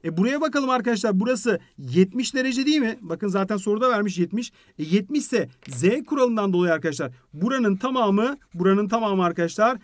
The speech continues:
yetmiş olmak zorunda. E, yetmiş ise burasının bir kısmı kırksa buraya kaç kalır arkadaşlar? Otuz derece kalır. O zaman da zaten doğru cevabımız da soru işaretinin olduğu yerde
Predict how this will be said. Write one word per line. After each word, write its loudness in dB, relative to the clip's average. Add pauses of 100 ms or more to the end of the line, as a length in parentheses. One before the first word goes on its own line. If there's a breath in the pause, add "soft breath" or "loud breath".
(160 soft breath)
yetmiş 0
olmak -2
zorunda. 2 (280 soft breath)
E, -6
yetmiş 0
ise -2 (200 loud breath)
burasının -2 (160 loud breath)
bir -2
kısmı -2
kırksa -4 (140)
buraya 0
kaç -4
kalır 0
arkadaşlar? 0 (260 soft breath)
Otuz -2
derece 4
kalır. 0 (220 soft breath)
O 0
zaman 2
da 0
zaten -2
doğru 0
cevabımız 0
da 0 (100)
soru -4
işaretinin -2
olduğu 2
yerde 2